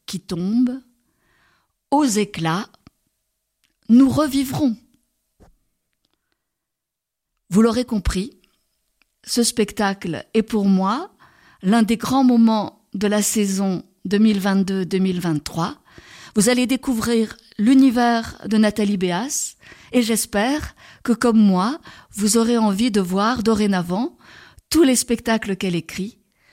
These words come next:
Quelquefois, elle occupe des lieux et des espaces, par exemple, euh, au Théâtre Bastille, où elle a eu carte blanche et où elle a permis aussi au public de venir habiter le plateau,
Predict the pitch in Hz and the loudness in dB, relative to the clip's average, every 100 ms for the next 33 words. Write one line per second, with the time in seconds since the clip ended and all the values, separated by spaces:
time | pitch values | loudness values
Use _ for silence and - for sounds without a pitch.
0 | _ _ _ 285 294 - 254 - 220 277 | _ _ _ -2 -2 -2 -6 -6 -4 -4
1 | - 220 226 262 - 269 208 247 220 208 | -2 0 2 0 0 -2 2 2 4 4
2 | 214 311 - - 202 202 196 180 - 165 | 2 0 -6 -4 0 0 0 -2 -2 -4
3 | 277 - - - - - - - 190 202 | -2 -2 -4 -8 -20 -20 -18 -6 -2 0
4 | 185 202 214 240 180 175 175 170 - 190 | 0 0 0 -2 -4 -2 -2 -4 -4 -4
5 | 208 214 220 190 165 196 - - 185 220 | -2 -2 -2 -6 -2 0 0 -2 -4 -2
6 | 247 208 190 190 196 226 - 226 - 190 | 0 0 2 2 0 -2 -4 -6 -2 -2
7 | 185 185 269 - - - - - - 233 | 0 0 -2 -4 -10 -14 -20 -20 -4 2
8 | 233 226 226 226 233 226 226 262 226 - | 4 4 2 0 -2 -2 2 2 0 0
9 | 240 233 220 208 294 - - - 196 196 | -2 0 -2 0 -2 -4 -14 -14 -8 -2
10 | 214 226 233 - 214 214 208 233 208 180 | 2 4 2 0 0 0 0 0 0 -2
11 | 185 165 180 208 330 | -6 -6 -6 -6 -8